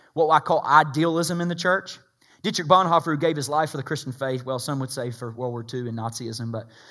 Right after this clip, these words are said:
nonetheless, he was a believer. He was hung for his faith in nineteen forty-five. He went back to Germany when he was already living in the States, and he said, "You know what? I'm gonna fight for the Jews."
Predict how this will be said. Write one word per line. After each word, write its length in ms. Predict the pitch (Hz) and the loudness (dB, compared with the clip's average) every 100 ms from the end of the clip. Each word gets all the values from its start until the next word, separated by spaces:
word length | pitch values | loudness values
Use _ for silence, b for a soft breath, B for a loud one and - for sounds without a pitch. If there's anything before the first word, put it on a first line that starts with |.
| B | B
nonetheless, 320 | 151 156 151 147 | -2 0 0 0
he 60 | |
was 100 | 139 | -4
a 20 | |
believer. 300 | 131 147 151 | -2 -2 0
He 20 | 131 | -4
was 100 | 120 | -4
hung 220 | 165 151 | -4 -4
for 120 | 139 | -6
his 100 | 120 | -8
faith 260 | - 151 131 | -6 -6 -4
in 60 | |
nineteen 300 | 139 147 143 | -6 -6 -8
forty-five. 600 | 131 143 123 139 143 127 120 B B | -6 -6 -4 0 2 2 -4 B B
He 40 | 156 | -4
went 120 | 160 | 0
back 160 | 151 | 0
to 60 | 135 | -2
Germany 360 | 127 151 160 135 | 0 0 0 -2
when 120 | 135 | -4
he 40 | |
was 100 | 135 | -2
already 160 | 147 147 | -2 -2
living 200 | 147 139 | -2 -4
in 60 | |
the 40 | 123 | -6
States, 380 | - 143 143 - | -2 -2 -2 -6
and 80 | |
he 20 | 131 | -6
said, 220 | 135 123 | -6 -6
"You 40 | |
know 80 | 139 | -4
what? 120 | 135 | -2
I'm 80 | 139 | -2
gonna 80 | 135 | -4
fight 300 | - 143 131 | 0 0 0
for 100 | 127 | -10
the 40 | |
Jews." 460 | 113 135 139 110 | -8 -6 -6 -8